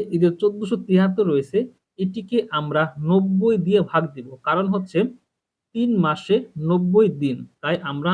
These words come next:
এই চোদ্দশো তিয়াত্তর কে নব্বই দিন দিয়ে ভাগ দিব। তাহলে আমাদের আসতেছে ষোলো টাকা ছত্রিশ পয়সা, অর্থাৎ এই ষোলো টাকা ছত্রিশ পয়সা হচ্ছে আপনার প্রতিদিনের মুনাফা। তো আমরা কিন্তু তাহলে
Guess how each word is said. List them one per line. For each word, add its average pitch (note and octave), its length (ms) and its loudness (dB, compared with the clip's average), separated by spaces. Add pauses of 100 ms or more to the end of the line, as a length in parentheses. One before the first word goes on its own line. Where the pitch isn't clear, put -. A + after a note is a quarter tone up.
এই C#3+ 200 -4
চোদ্দশো F#3 420 -6 (100)
তিয়াত্তর F3+ 520 -2
কে F#3 120 0 (300)
নব্বই F3 460 0 (140)
দিন F3 260 4
দিয়ে G#3 180 2
ভাগ D#3+ 280 0
দিব। - 160 -16 (720)
তাহলে F#3 280 2
আমাদের G#3 300 -2 (120)
আসতেছে E3+ 480 -4 (220)
ষোলো E3 320 0
টাকা F3 260 -2 (140)
ছত্রিশ F#3 520 -6
পয়সা, B2+ 300 -16 (540)
অর্থাৎ F3+ 320 -2 (440)
এই D#3+ 160 -2
ষোলো F#3+ 320 2
টাকা A3 280 -4 (120)
ছত্রিশ F#3+ 460 -6 (100)
পয়সা D3+ 280 -2
হচ্ছে F#3+ 280 -2 (120)
আপনার C#3+ 320 -8 (100)
প্রতিদিনের F#3+ 760 0
মুনাফা। C#3+ 420 -2 (760)
তো - 20 -4 (100)
আমরা F#3 260 4
কিন্তু A3+ 340 -4
তাহলে D#3 340 0